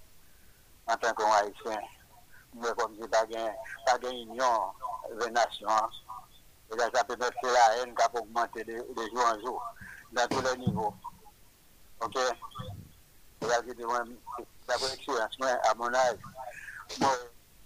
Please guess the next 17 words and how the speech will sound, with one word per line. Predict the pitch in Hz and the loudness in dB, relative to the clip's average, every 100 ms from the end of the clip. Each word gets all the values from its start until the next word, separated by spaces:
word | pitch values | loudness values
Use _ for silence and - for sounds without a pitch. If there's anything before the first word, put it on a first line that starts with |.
| - - - - | -20 -20 -20 -16
depi, | 127 131 131 - - | -10 -4 -4 -6 -4
depi | 135 143 - | -2 -2 -2
sou, | 139 131 123 - | 0 0 0 -6
sou | - - 143 | -4 2 4
al-, | 131 - 127 | 2 0 2
analfabèt | 127 123 127 113 131 | 2 2 0 -2 2
la, | 135 139 - | 4 4 0
e | 131 131 | -8 -6
rive | 123 117 135 120 | -8 -4 -4 2
lan, | 117 104 - - - - | 2 0 -6 -6 -8 -2
lan, | 139 135 135 - - 147 | 4 6 4 0 -6 0
lan, | 143 135 131 139 156 156 - | 2 2 0 -6 -10 -12 -6
lan | 147 147 139 | 0 0 0
Dye | 151 | -4
ke | 139 151 - | -2 -4 2
swadizan | 147 147 131 135 131 | 2 2 -2 -2 -2
di | 147 | -4